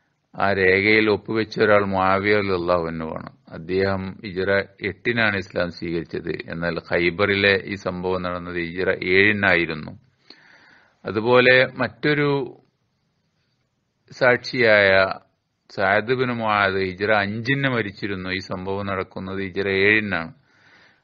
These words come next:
അങ്ങനെ അത് കെട്ടിച്ചമച്ചതാണെന്ന് തെളിയിക്കുകയും അങ്ങനെ ആ രേഖ തള്ളിക്കളയുകയും ചെയ്തു. അപ്പൊ ഈ രീതിയിലുള്ള സൂക്ഷ്മത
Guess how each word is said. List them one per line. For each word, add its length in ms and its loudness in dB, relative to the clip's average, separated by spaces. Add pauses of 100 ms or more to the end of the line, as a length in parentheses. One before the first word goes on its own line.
(160)
അങ്ങനെ 680 2 (280)
അത് 160 -2
കെട്ടിച്ചമച്ചതാണെന്ന് 1300 0
തെളിയിക്കുകയും 800 0 (120)
അങ്ങനെ 280 0
ആ 80 6
രേഖ 480 6 (640)
തള്ളിക്കളയുകയും 680 -2
ചെയ്തു. 440 -6
അപ്പൊ 160 -6
ഈ 300 0
രീതിയിലുള്ള 760 -2
സൂക്ഷ്മത 800 4